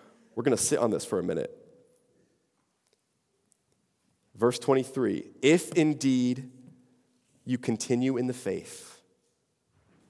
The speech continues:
with stable and steadfast, not shifting from the hope of the gospel that you heard, which has been proclaimed in all creation under heaven, and of which I, Paul,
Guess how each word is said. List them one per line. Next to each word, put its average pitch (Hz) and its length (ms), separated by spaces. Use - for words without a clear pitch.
with 110 160
stable 135 680
and 107 120
steadfast, 113 840
not 127 300
shifting 180 540
from 139 160
the 104 80
hope 175 360
of 202 80
the 202 80
gospel 147 680
that 120 160
you 139 140
heard, 113 420
which 147 120
has 147 100
been 147 140
proclaimed 151 840
in 123 120
all 175 200
creation 160 480
under 139 200
heaven, 120 420
and 135 120
of 127 120
which 135 220
I, 123 400
Paul, 101 520